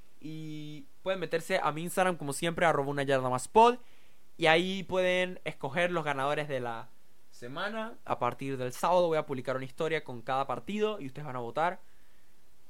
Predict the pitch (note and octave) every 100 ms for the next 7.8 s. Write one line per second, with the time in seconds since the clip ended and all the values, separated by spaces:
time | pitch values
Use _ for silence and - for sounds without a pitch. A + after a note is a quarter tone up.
0 | - - B2 A#2+ G#2 - - - - -
1 | - - - - - - - - - -
2 | - C3 F3+ F#3 F3+ F#3 E3 F3 F3 C#3
3 | F#3 F3 D3 E3 E3 D#3+ D#3 D3+ - -
4 | A3 A#3+ F#3 D3 - - A#2+ - - -
5 | - - - F#2+ - G3 F#3 F#3 - -
6 | - D#3+ F#3 F3+ - C#3 C3+ F#3+ F3+ E3
7 | C3+ D3 D#3 - F3 G#3 A3+ A3+